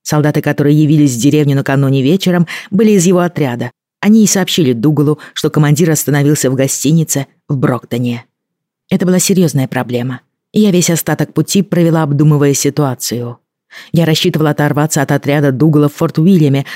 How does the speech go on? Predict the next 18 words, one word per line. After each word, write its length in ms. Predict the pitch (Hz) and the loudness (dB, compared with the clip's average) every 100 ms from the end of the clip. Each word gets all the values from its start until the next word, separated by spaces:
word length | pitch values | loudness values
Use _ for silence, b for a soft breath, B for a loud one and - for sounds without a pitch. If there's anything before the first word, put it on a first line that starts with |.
| B | B
который, 300 | 139 156 147 | -4 0 0
как 200 | 151 143 | -2 -2
я 100 | 147 | -2
полагала, 480 | - 139 135 139 151 | 0 -2 0 0 2
находился 560 | 143 156 135 151 147 | 0 0 0 0 2
в 40 | 139 | 0
одном 340 | 139 143 151 | 0 2 2
дне 160 | 135 143 | 2 0
пути 300 | 139 139 151 | -2 0 -2
от 140 | 151 | -2
Крэк-на-Дун. 840 | - 147 147 156 156 147 160 123 - _ _ _ - | -2 -4 -2 0 0 0 0 0 -8 _ _ _ -4
Даже 220 | 175 160 | 0 2
неподготовленная 760 | 170 170 170 180 208 156 147 147 | 2 2 0 0 0 2 2 0
к 80 | 147 | 0
ночлегу 460 | 143 - 165 156 | -2 0 0 0
под 160 | 160 147 | 0 -2
открытым 480 | - 151 156 143 139 | -2 -2 0 0 0
небом, 360 | 143 151 175 | 0 2 0